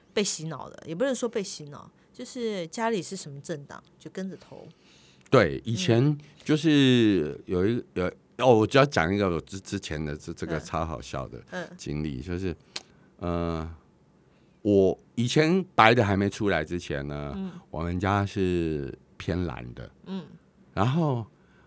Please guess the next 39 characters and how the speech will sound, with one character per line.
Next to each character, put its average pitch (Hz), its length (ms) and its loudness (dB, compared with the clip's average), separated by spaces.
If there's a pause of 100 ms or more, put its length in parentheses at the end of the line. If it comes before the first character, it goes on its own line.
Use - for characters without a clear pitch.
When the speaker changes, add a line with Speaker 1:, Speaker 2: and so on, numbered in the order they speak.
Speaker 2:
我 - 80 -2
丈 185 200 4
母 104 180 4
娘、 78 340 -4 (400)
岳 127 180 6
父 98 240 -2
呢， 82 340 -4
Speaker 1:
嗯。 202 120 -10
Speaker 2:
他 101 120 -6
们 98 120 -4
是 82 300 -6
深 85 360 -4
绿 82 200 -4
的。 65 140 -16 (200)
Speaker 1:
嗯。 190 180 -10 (540)
Speaker 2:
那 165 280 4 (180)
每 104 180 0
次 - 180 2
呢， 143 480 4 (280)
一 147 80 0
到 196 180 12
选 143 260 8
举 110 240 4
呢， - 100 8
Speaker 1:
选 - 100 2
举。 339 140 6
<laughs> 349 120 12
Speaker 2:
的 147 120 12
时 170 140 12
候， 196 140 12
他 175 160 12
们 165 120 8
就 151 200 10
问 143 180 12
说 139 140 10
：“你 135 100 6
要 143 160 12 (120)
投 104 260 10
谁？” 73 360 2